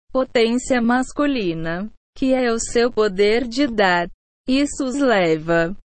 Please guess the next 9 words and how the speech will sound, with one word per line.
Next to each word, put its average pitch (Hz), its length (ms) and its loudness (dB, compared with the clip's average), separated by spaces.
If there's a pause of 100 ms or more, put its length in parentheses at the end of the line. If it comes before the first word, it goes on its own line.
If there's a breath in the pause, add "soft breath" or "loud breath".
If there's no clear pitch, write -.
a 269 180 4
adquirir 233 680 0
outros 285 480 0
traços 226 680 -2
femininos 233 920 0
como 208 300 -2
buscar 208 580 -4
respeito, 185 960 -4 (400)
atenção, 247 960 0